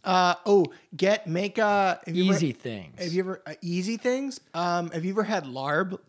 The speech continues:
Speaker 1: Thai, the Thai dish?
Speaker 2: Uh, maybe.
Speaker 1: That's, this is, it's, uh, it sounds, look,
Speaker 2: Larb?
Speaker 1: it's a fancy, it sounds like a weird name. It's really quite a simple thing. You essentially fry little bits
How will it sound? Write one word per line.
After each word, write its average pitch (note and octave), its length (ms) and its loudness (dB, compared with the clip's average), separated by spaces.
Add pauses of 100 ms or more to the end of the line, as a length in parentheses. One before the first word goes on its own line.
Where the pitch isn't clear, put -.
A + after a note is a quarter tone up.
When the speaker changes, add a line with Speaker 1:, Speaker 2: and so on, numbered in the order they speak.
(180)
Speaker 1:
Thai, C#3+ 440 -4
the D#3+ 120 -8
Thai D3 320 -6
dish? E3+ 480 -4 (580)
Speaker 2:
Uh, D3 420 0
maybe. A2+ 440 -4 (180)
Speaker 1:
That's, F#3+ 240 0 (100)
this G3+ 200 0
is, A3 180 -10
it's, F3+ 260 -6 (120)
uh, F#3 80 -6 (160)
it G3 200 -10
sounds, G#3 520 0 (100)
look, A#2+ 240 2
Speaker 2:
Larb? D#3+ 480 8
Speaker 1:
it's - 140 -6
a - 20 -2
fancy, A3+ 460 2
it F3 280 -4
sounds G#3+ 300 2
like G3+ 100 2
a F#3+ 60 4
weird F3+ 320 6
name. D#3 380 0
It's D#3+ 180 -2
really G#3+ 200 4
quite E3+ 220 2
a D3 40 2
simple D3 260 -4
thing. C#3 340 -6 (300)
You F3 140 0
essentially F#3 640 2
fry D#3+ 600 0
little D#3+ 260 4
bits D#3 500 -2